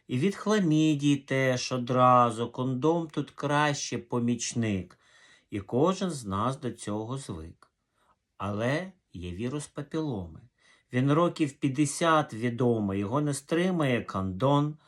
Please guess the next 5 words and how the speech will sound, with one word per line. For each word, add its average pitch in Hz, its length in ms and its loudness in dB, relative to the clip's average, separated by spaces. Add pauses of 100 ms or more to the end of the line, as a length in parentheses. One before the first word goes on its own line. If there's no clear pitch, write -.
(340)
Проходить 127 720 0
він 95 200 -4
крізь 98 340 -10
цей 104 280 -4
кордон. 143 840 0